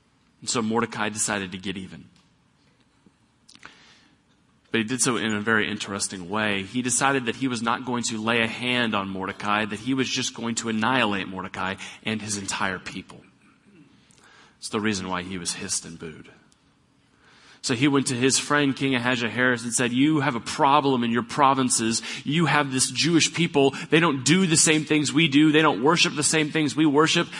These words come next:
They're going to cause you ill. And so you need to make a law that on a certain day, we're going to be able to wipe them out. Men,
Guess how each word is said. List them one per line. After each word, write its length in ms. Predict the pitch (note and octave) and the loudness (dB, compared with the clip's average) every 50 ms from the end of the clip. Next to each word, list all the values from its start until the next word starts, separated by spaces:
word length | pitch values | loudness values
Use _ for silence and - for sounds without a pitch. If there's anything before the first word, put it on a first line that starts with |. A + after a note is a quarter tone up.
| - - - | -12 0 4
They're 200 | D#3 F3+ G3 G3 | 6 6 6 6
going 260 | E3+ D#3+ F3+ F#3 F3+ | 6 4 4 4 2
to 120 | - D#3+ | 2 -2
cause 540 | D3 - - - D3+ D3 D3+ D#3+ D#3+ C3+ B2 | -2 -2 0 2 4 6 6 6 4 2 2
you 280 | C#3+ E3 E3 D#3+ D3+ - - | 2 4 4 4 2 2 4
ill. 500 | D3+ D#3 E3 D3+ C#3+ C#3 C3+ C#3+ D3+ C#3+ - - - - - - | 4 6 6 8 6 8 8 6 4 4 0 -8 -10 -12 -2 0
And 160 | C#3 D3 C#3 | 2 4 4
so 260 | - - F#3+ F3+ D#3 | 6 6 6 6 6
you 300 | D3 D3+ D#3 F3+ G3+ G#3 | 6 4 2 2 2 2
need 180 | G3+ G#3 G3 E3+ | 2 2 2 2
to 60 | F3+ | 2
make 240 | F3 D#3+ E3+ E3+ E3 | 2 2 2 2 2
a 40 | |
law 520 | D3+ D3 D3+ D3+ C#3+ C#3 C3 A2 G#2 F2+ - - - - _ _ _ _ _ - - - - - | 2 2 4 4 4 4 4 4 0 -2 -6 -14 -20 -20 _ _ _ _ _ -20 -20 -18 2 4
that 100 | E3+ F3+ | 6 6
on 160 | F3 E3 D#3+ | 8 6 6
a 40 | C#3+ | 4
certain 520 | - - - G#3 G#3 G3 - G3 F#3+ F3 | 4 4 6 6 6 6 4 2 0 2
day, 320 | D#3 F3 F3 E3+ D#3+ D3 | 4 4 6 6 6 6
we're 300 | C#3+ C#3 C#3+ D#3+ G3 G3+ | 6 6 6 8 6 6
going 340 | F#3+ D#3 E3+ F3+ F3+ F#3+ F#3 | 6 4 0 0 0 0 0
to 140 | - F3 F#3 | 2 0 2
be 240 | D3+ F3 F3+ E3+ D3 | 2 2 4 4 4
able 500 | A#2+ F3 F#3+ G3 D3+ D3+ C3 A2 F2 E2+ - - _ _ _ _ _ _ _ _ _ _ _ _ _ _ _ _ _ _ _ _ - | 6 6 4 4 4 4 2 2 0 -4 -10 -20 _ _ _ _ _ _ _ _ _ _ _ _ _ _ _ _ _ _ _ _ -4
to 120 | - D3 | -2 -2
wipe 300 | C3 A#2 B2 C3 C3+ B2+ | 0 2 2 0 0 0
them 160 | A#2 A#2 G#2+ G#2 | -4 -6 -6 -6
out. 400 | G2 F#2+ E2 - - - - - - _ _ _ _ _ _ _ _ _ - | -6 -8 -10 -12 -10 -12 -12 -12 -12 _ _ _ _ _ _ _ _ _ -8
Men, 480 | - A#2 A#2 A#2 A#2 A#2 A#2+ A#2+ A#2+ | -6 -4 -4 -4 -4 -4 -6 -8 -12